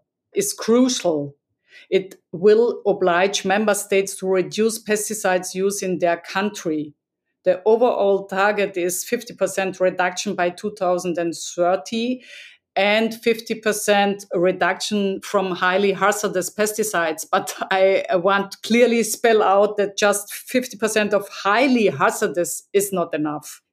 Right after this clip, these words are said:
This was set out by the Commission in the Farm to Fork strategy. We also expect a strategy on soil health in the E U this year.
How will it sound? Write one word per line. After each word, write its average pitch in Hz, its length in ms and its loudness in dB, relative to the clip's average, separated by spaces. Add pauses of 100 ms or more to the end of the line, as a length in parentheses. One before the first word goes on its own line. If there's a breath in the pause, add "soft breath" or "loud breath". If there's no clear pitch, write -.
This 254 180 0
was 240 240 2
set 233 320 4
out 226 320 2
by 208 100 4
the 214 100 4
Commission 226 480 0
in 196 80 0
the 185 100 2
Farm 185 300 -2
to 196 80 -8
Fork 190 240 0
strategy. 151 840 -4 (720)
We 208 140 0
also 233 300 4
expect 240 440 2
a 190 100 6
strategy 214 720 0
on 202 180 -2
soil 220 440 4
health 202 340 2
in 208 140 -2
the 196 200 2
E 190 120 -4
U 247 220 2
this - 300 -6
year. 165 380 0